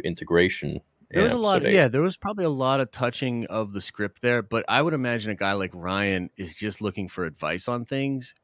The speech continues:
Speaker 2: and how it could pull together, and then he's gonna go do his own thing. And honestly, he'd probably break any rule he really, you know, he doesn't, I don't think he would really care like that.
Speaker 1: No,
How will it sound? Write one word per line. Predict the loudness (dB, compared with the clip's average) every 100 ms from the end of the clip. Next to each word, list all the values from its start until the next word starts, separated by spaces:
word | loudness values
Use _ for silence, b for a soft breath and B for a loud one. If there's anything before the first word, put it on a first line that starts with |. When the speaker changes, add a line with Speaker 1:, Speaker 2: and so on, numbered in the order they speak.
| _
Speaker 2:
and | -8
how | 0 2
it | 2
could | -2 -6
pull | -6 -4
together, | -2 -2 -2
and | -2 -2
then |
he's | -2 -2
gonna | -2 -2
go | -2 -2
do | -4
his | -4
own | -6 -8
thing. | -10 B B B -4
And | -2
honestly, | -2 -2
he'd | -6 -6
probably | -6 -4
break | -2 -2 -2
any | -4
rule | -4 -4
he | -4
really, | -4 -4 -6 -8
you | -4
know, | -2
he | 0
doesn't, | 0 -2 -4
I |
don't | -4
think | -4 -8
he |
would | -12
really | -14 -14
care | -10 -10
like | -10
that. | -12 -14 _ _ _ _ _ _ _ _ _ _ _ _ _ _ _ 8
Speaker 1:
No, | 10 10